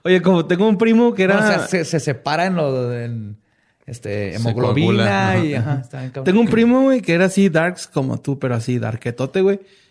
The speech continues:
Speaker 1: Y luego un día vi que le dio a su novia una carta escrita con sangre, vamos. Y le digo, "No mames, güey, pichato romántico". Y luego aparte acá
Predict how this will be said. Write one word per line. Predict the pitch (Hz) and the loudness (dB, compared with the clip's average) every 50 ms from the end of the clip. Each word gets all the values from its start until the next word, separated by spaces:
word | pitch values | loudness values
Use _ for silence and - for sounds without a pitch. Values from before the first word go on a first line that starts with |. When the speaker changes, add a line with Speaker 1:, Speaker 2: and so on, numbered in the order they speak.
| _ - | _ -6
Speaker 1:
Y | 131 131 | -2 0
luego | 135 139 147 | 2 4 4
un | 156 165 160 | 4 4 4
día | 165 160 160 | 4 4 4
vi | 156 165 156 | 2 2 0
que | - 185 | 2 2
le | 175 165 | 2 2
dio | 143 139 143 147 | 2 4 2 2
a | |
su | 143 - 175 | 2 2 2
novia | 170 165 160 156 165 165 165 | 2 2 4 4 2 2 2
una | 170 170 175 175 170 170 165 156 147 139 131 - - - - - | 2 2 2 2 2 2 2 0 0 -2 -4 -6 -8 -10 -8 -4
carta | 147 151 147 - 165 | -4 -4 -2 -4 -6
escrita | - - 170 151 196 - | -4 -2 -2 -2 -2 0
con | - 165 143 | 0 0 0
sangre, | 135 - 147 156 180 185 208 190 | 0 -2 -2 -2 0 0 2 2
vamos. | 202 202 202 202 190 | 2 2 2 2 2
Y | 165 | 2
le | 151 | 0
digo, | 170 165 165 175 | 0 -2 -2 -6
"No | 190 190 | -10 -10
mames, | 208 220 - - 247 254 262 | -10 -12 -10 -8 -4 -4 -2
güey, | 262 254 214 | -2 -4 -4
pichato | - 196 - - 226 233 254 | -8 -8 -6 -6 -4 -2 -2
romántico". | 240 233 208 185 180 180 185 185 214 220 220 - | -2 0 0 0 2 0 0 -2 -4 -6 -2 -2
Y | 208 165 | 0 0
luego | 165 165 175 | 2 0 0
aparte | 180 185 190 190 190 - 208 202 196 | -2 -4 -6 -6 -4 -4 -2 -2 -2
acá | 175 - - 156 165 170 | -4 -4 -4 -4 -4 -4